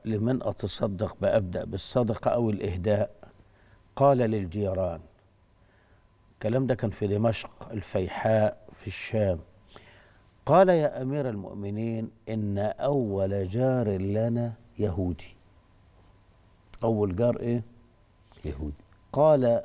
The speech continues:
Speaker 1: "ادفع إليه من لحم الأضاحي، لأن له حقان،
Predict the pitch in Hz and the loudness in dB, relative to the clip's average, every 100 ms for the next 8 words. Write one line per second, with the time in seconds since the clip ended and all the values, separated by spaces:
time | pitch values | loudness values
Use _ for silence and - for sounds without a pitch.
0 | - _ - 151 117 - 117 95 - 107 | -6 _ -2 -2 -2 -4 0 0 -2 -4
1 | 107 123 110 90 92 101 95 107 - - | -2 -2 -2 -4 -4 -4 -4 -2 -2 -4
2 | 98 92 90 104 98 120 135 123 - 135 | -6 -6 -4 -2 0 2 2 0 -4 -8
3 | - - - _ _ - - - - - | -10 -20 -20 _ _ -20 -20 -20 -20 -20
4 | - - 110 110 143 147 127 139 120 113 | -16 -4 -2 4 4 4 4 4 2 0
5 | - 92 - - 113 95 | 0 -4 -6 0 2 2